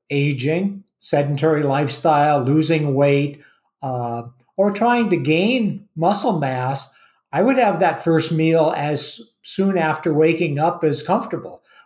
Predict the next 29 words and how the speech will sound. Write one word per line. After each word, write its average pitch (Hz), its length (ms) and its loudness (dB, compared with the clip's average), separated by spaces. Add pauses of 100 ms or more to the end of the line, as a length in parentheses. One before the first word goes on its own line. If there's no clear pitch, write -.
(120)
We 233 220 2
always 180 560 2
had 143 260 2
them 151 340 -2
eat 165 400 0 (260)
their 156 180 2
first 170 400 0
meal 165 440 2 (220)
with 147 320 -2
more 165 300 2
than 165 180 0
thirty-five 170 640 2
grams 151 420 -2
of 147 120 -6
protein, 156 680 0 (380)
um, 143 600 -2 (100)
you 170 100 -6
know, 143 160 -2
before 170 380 0
seven 202 340 2
A 202 160 2
M. 220 180 2 (760)
So 185 220 0
I 196 180 2
agree. 208 600 -2 (400)
Uh, 151 380 2
can 226 440 0
you 214 180 2
do, 208 360 -2